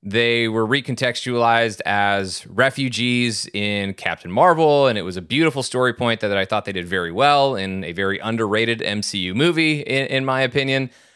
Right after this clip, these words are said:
And I was a big, big fan of, uh, of what they did in that one. But we also knew that the part of the message there was not,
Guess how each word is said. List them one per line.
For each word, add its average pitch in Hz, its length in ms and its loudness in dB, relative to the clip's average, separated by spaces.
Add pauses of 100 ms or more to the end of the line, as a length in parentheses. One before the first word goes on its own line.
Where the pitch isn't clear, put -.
(160)
And 107 340 0
I 107 80 2
was 104 120 0
a 104 40 -2
big, 123 280 -2
big 123 200 -2
fan 113 600 0
of, 101 460 0
uh, 98 260 2
of 101 160 -4
what 113 280 0
they 113 120 0
did 104 260 0
in 101 120 -2
that 101 200 0
one. 110 140 0
But 131 220 2 (360)
we 143 120 4
also 165 320 2
knew 143 440 2
that 123 260 -2
the 113 120 -6
part 190 340 2
of 156 40 -4
the 139 60 0
message 131 360 -2
there 117 180 2
was 113 160 -2
not, 131 320 0